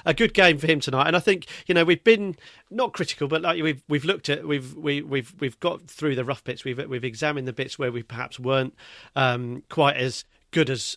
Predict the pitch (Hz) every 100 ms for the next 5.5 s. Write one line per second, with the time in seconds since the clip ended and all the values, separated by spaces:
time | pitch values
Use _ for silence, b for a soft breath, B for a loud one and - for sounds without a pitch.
0 | - 131 123 - 139 110 131 123 127 127
1 | 147 185 190 320 277 269 - 233 254 254
2 | - 240 233 233 214 220 - 220 151 139
3 | 151 170 202 202 160 151 - 156 165 202
4 | 196 170 175 160 160 151 117 107 104 139
5 | 123 151 170 165